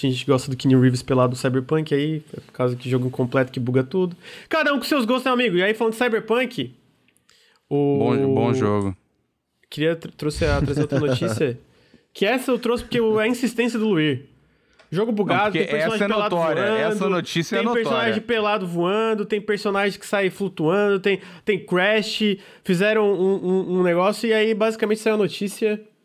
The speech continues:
Speaker 1: que, que Cyberpunk voltou pra P S N, não só voltou pra P S N, como foi o jogo mais baixado, mais comprado do P S quatro na P S N em junho.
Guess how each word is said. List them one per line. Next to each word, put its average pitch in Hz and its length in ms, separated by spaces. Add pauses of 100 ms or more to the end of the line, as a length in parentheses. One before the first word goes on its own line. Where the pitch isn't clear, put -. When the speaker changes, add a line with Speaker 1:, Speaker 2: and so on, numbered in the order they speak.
(680)
Speaker 1:
que, 226 440 (520)
que 190 360 (840)
Cyberpunk 262 680
voltou 277 540
pra 254 140
P 233 120
S 214 180
N, 214 100
não 277 180
só 269 220
voltou 226 340
pra 226 140
P 214 120
S 190 200
N, 233 240 (380)
como 226 320
foi 214 340
o 208 80
jogo 196 320
mais 185 480
baixado, 185 760
mais 170 240
comprado 165 400
do 165 80
P 165 120
S 160 160
quatro 156 280
na 156 60
P 156 140
S 147 200
N 156 240
em 202 140
junho. 139 480